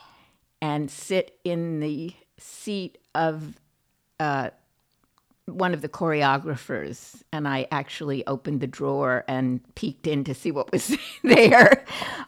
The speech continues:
I was so curious. Um, and they sent me a bottle of champagne, you know,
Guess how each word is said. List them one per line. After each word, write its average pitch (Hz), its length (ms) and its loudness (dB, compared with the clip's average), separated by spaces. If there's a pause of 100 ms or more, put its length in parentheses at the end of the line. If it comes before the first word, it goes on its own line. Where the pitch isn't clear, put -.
I 190 140 6
was 247 200 0
so 180 220 0
curious. 180 880 4 (480)
Um, 175 300 2
and 202 100 2
they 240 100 4
sent 208 260 -2
me 196 100 -2
a 185 40 -2
bottle 180 300 2
of 175 100 -2
champagne, 156 800 -2
you 180 120 -2
know, 151 260 2